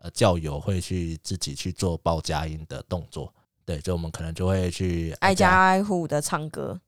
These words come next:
Speaker 1: 对，就会拿着一个小型的蜡烛，
Speaker 2: 嗯，
Speaker 1: 就可能，
Speaker 2: 嗯，嗯。
Speaker 1: 但也不是真的是火的蜡烛，就是可能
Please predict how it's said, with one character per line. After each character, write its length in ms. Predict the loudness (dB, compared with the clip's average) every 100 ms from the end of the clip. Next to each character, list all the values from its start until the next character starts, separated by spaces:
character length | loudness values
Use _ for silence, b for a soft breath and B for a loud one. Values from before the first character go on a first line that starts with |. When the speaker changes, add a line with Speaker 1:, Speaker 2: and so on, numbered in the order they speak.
| -2
Speaker 1:
对， 180 | 0 2
就 140 | 4
会 80 | 4
拿 200 | 2 -4
着 260 | -6 -4 -4
一 40 |
个 220 | -4 -6 -6 b b _
小 200 | -2 -2
型 240 | -2 -6
的 320 | -4 -4 -4 -2
蜡 240 | 2 2 0
烛， 220 | -10 -14 -18 _ _ 2
Speaker 2:
嗯， 220 | 4 4
Speaker 1:
就 60 | 2
可 60 |
能， 60 | 2
Speaker 2:
嗯， 20 |
嗯。 40 | 6
Speaker 1:
但 140 | 6
也 80 | 6
不 80 | 2
是 220 | 0 0
真 200 | 2 0
的 120 | 0
是 160 | 0 -2
火 260 | -2 -6 -6
的 100 | -4
蜡 180 | -4 -4
烛， 180 | -8
就 120 | -8 -6
是 60 |
可 100 |
能 80 | -6